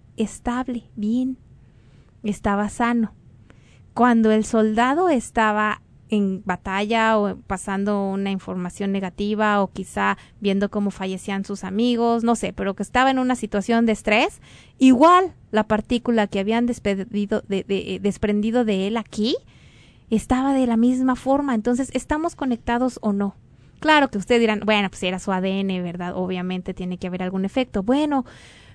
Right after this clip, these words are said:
pero ¿qué pasa cuando pusieron a una señora de mucha edad ya, una señora mayor,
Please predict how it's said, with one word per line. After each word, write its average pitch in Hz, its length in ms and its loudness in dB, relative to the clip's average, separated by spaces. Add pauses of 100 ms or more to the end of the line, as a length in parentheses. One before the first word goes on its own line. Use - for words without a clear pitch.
pero 254 240 6
¿qué 339 160 4
pasa 220 640 2 (300)
cuando 226 300 4
pusieron 254 640 4
a 233 160 2
una 311 320 0
señora 277 600 -2
de 208 280 0
mucha 302 540 0
edad 311 320 2
ya, 254 260 -2
una 262 160 0
señora 262 380 0
mayor, 226 440 0